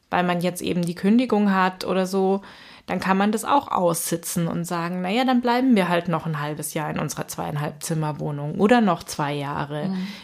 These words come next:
Speaker 1: Irgendwann, also das sind so Dinge, die sich dann klären, ja. Irgendwann ist es dort, dann entweder ist diese, ist die dann so viel zu klein, dass man dann irgendwann bereit ist, berühmte, bestimmte Kompromisse einzugehen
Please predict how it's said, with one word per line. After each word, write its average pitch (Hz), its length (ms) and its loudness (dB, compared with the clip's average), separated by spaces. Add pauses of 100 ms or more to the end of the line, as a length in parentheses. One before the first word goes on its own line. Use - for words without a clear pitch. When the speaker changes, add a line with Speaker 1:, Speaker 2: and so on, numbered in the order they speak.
(100)
Speaker 1:
Irgendwann, 233 800 4 (440)
also 202 200 2
das 240 220 2
sind 254 140 4
so 233 60 0
Dinge, 208 300 4
die 185 100 -2
sich 180 160 -6
dann 165 200 -2
klären, 151 400 -6
ja. 214 200 0 (520)
Irgendwann 254 520 4
ist 214 160 -2
es 208 160 -10
dort, 208 260 4
dann 190 220 -6
entweder 233 380 0
ist 214 180 -4
diese, 214 180 2
ist - 400 -4
die 220 80 -2
dann 196 220 6
so 247 220 0
viel 185 220 -4
zu - 140 -6
klein, 180 540 -4 (480)
dass 202 200 -2
man 202 140 6
dann 196 180 0
irgendwann 208 440 4
bereit 160 520 0
ist, - 200 -8
berühmte, 269 400 -2
bestimmte 269 500 -2
Kompromisse 269 580 0
einzugehen 285 600 0